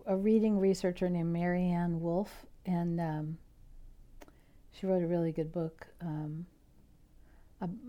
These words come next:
uh, about the story and science of the reading brain. Uh, it's, it's really excellent book. But, um, you know, she mentions in there that, um, tells, a, I guess we would call it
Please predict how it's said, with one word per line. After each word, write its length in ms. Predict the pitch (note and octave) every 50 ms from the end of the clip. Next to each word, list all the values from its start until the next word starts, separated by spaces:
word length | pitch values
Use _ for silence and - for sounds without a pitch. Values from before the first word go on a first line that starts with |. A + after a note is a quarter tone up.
| A3+
uh, 280 | E3+ D3+ D3+ D3+ D3+ D3+
about 320 | D3+ E3 E3 D#3 D3+ -
the 100 | - D#3+ -
story 480 | - - - G3 G3 G#3 G#3+ G#3 G3+
and 140 | F#3+ F3 D#3+
science 500 | - - F3 F3 F3+ F3+ F3+ F3+ F3+ -
of 180 | - - D#3+ D#3
the 100 | D#3+ D#3+
reading 420 | D#3+ D#3+ E3 E3+ D#3+ E3+ D3+ D3+
brain. 420 | D3+ D#3+ D3+ D3+ D3+ C#3 B2+ C3 C#3 D3+
Uh, 120 | E3 F3 - -
it's, 240 | G3 F3+ - - - B3 -
it's 240 | A3+ G3 F#3+ - -
really 400 | F#3 F3+ F#3+ F#3+ F#3 F#3 F3 E3
excellent 400 | D3 D3+ - - - E3+ D3+ D3+
book. 300 | - D#3+ C#3+ - - - - - - - - - - - - - -
But, 260 | - A#3+ A#3 A#3 A#3 -
um, 400 | A3+ A3+ A#3 A3+ A3 A3 A3 G#3 - - - - - - - - - - - - - - - - - - - - - - - - - - - - - - -
you 120 | - A3 G3+
know, 80 | F#3 F3+
she 360 | - - - A#3 A#3 A#3 G#3+ A3 - - -
mentions 420 | G3 G3 G3 G3 - - G3 F#3 F3
in 120 | F3+ F3 E3+
there 240 | E3+ E3+ E3 E3+ E3
that, 340 | E3+ E3 D#3+ E3+ E3+ E3 - - - - - - - - - - -
um, 500 | - F3+ E3 D#3+ D#3 D#3 D#3 D#3+ E3 D#3 - - - - - - - - - - - - - - - - -
tells, 240 | - G3 F3+ E3 -
a, 100 | F3+ - - -
I 100 | F3 E3
guess 340 | D#3 F#3 E3 D3+ - - - - -
we 160 | F#3 E3 D3+
would 140 | D3 D3 -
call 240 | - D#3 D#3+ D#3 D3+ C#3 C3+
it 80 | D3